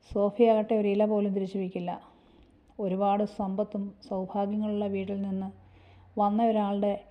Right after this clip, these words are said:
രീതിയാണ് സോഫി ഞങ്ങളോട് കാണിക്കുന്നത്. വീട്ടിൽ ശമ്പരക്കാൾ ഉള്ളതുകൊണ്ട് അമ്മച്ചിക്ക് വയ്യെങ്കിലും കാര്യങ്ങളെല്ലാം മുറ പോലെ നടക്കുന്നുണ്ട്.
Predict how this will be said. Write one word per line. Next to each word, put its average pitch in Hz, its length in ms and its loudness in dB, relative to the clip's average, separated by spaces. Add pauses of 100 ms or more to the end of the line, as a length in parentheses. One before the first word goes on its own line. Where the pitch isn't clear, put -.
(140)
രീതിയാണ് 190 580 0 (220)
സോഫി 202 420 -2 (260)
ഞങ്ങളോട് 208 460 0
കാണിക്കുന്നത്. 180 560 -4 (1040)
വീട്ടിൽ 247 320 6
ശമ്പരക്കാൾ 247 720 4
ഉള്ളതുകൊണ്ട് 214 560 4 (360)
അമ്മച്ചിക്ക് 220 580 0 (180)
വയ്യെങ്കിലും 196 540 -2 (280)
കാര്യങ്ങളെല്ലാം 196 800 -2 (220)
മുറ 196 200 -2
പോലെ 202 440 -2
നടക്കുന്നുണ്ട്. 180 640 -6